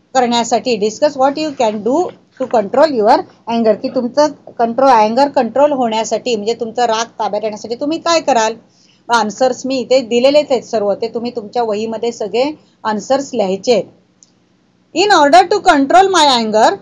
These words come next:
I try to keep myself calm. ज्यावेळेला मी एखाद्या, म्हणजे चिडतो आपण, अँगरवरती, रागावरती control करायचंय, I try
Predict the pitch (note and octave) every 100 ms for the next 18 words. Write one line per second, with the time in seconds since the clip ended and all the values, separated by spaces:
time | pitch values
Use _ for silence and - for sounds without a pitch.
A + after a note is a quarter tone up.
0 | - _ A#3 A#3 A#3+ C4 E4+ F#4+ - E4
1 | F4 C#4 G#3 G3 C#4+ D#4 - A#3 F3 C#3
2 | _ _ _ _ _ _ _ _ - A3+
3 | A#3+ G#3+ A#3+ E4+ F#4 C#4 B3+ C4 D4+ D#4+
4 | A3+ A#3 A#3 A#3 D4 C#4+ D#4 C#4+ A#3+ G#3+
5 | A3+ C4 C4 B3 A#3+ A3 G#3+ C#4+ D4+ C#4+
6 | F4 D#4 A#3+ C4+ C#4 C4+ G#3+ G3+ B3 F#3+
7 | - _ _ A3 A3+ A3+ A#3+